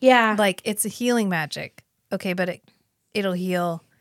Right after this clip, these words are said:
Speaker 2: a broken magical item? Sure. Yes,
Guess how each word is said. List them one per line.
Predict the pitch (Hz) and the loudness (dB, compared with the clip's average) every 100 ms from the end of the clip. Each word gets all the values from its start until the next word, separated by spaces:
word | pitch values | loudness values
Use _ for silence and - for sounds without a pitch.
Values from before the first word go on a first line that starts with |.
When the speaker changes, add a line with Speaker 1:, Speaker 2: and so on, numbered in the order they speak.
| _ _ _ _ _ _ _ _ 202 | _ _ _ _ _ _ _ _ -4
Speaker 2:
a | |
broken | 180 - 170 185 185 | -2 -2 -2 -2 0
magical | 185 196 190 196 | 0 0 -2 0
item? | 185 214 294 - | 2 2 -2 -6
Sure. | - 392 294 156 - _ _ | -4 0 2 0 -4 _ _
Yes, | 220 165 - - | -4 -4 -4 -10